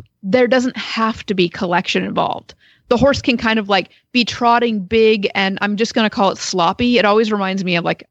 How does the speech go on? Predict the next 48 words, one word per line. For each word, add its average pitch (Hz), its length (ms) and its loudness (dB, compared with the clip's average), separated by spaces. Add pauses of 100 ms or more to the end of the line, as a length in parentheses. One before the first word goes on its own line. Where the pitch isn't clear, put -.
(160)
not 196 260 0
that 180 140 -2
you 185 40 -4
can 175 120 0
see 190 180 0
me, 175 120 2
but 170 120 2
I'm, 175 120 0
like, 175 180 -2
waving 175 420 2
my 165 160 0
arms 175 340 0
around 180 280 2
like 170 140 -2
this 175 160 0
is 175 80 -4
helping 220 360 0
you 285 220 2 (160)
understand 202 480 2
me. 311 180 0 (680)
But, 302 140 2
like, 285 240 2
the 240 180 0
trot 311 400 0
feels 247 280 -4
very 220 280 0
big 208 320 0
and 196 160 -2
open. 262 540 0 (300)
And 254 140 2
then 254 100 4
a 247 40 2
lot 247 180 2
of 277 60 -2
times 320 260 -2
horses 277 340 -4
will 247 100 2
almost 247 340 -2
feel 247 80 -4
like 233 140 0
they 202 100 2
fall 226 840 2
into 202 260 0
the 180 100 -4
canter. 196 560 0
And 226 120 4
it 220 100 0
literally, 240 680 0